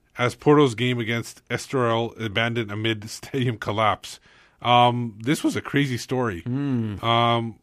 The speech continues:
Speaker 2: Scary one as well.
Speaker 1: Yeah, you had, you saw the fans coming on onto the pitch itself, trying to get out of the stands, and they weren't. It wasn't a pitch invasion at
Speaker 2: No,
Speaker 1: all.
Speaker 2: and, like,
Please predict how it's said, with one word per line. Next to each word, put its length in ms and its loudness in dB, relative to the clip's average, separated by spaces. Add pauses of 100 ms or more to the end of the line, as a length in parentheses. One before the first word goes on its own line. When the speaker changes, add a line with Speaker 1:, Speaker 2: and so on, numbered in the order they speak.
(240)
Speaker 2:
Scary 440 0
one 160 0
as 160 -6
well. 200 -2
Speaker 1:
Yeah, 200 4
you 180 2
had, 140 0
you 100 0
saw 200 2
the 100 0
fans 380 0
coming 280 -2
on 300 0
onto 300 -2
the 80 -8
pitch 340 -4
itself, 460 0 (360)
trying 200 0
to 60 0
get 120 0
out 120 0
of 60 -6
the 80 -4
stands, 400 -2
and 200 -8
they 100 4
weren't. 260 2
It 160 0
wasn't 280 4
a 160 0 (100)
pitch 220 -2
invasion 360 -2
at 40 0
Speaker 2:
No, 100 2
Speaker 1:
all. 140 4
Speaker 2:
and, 160 4
like, 200 4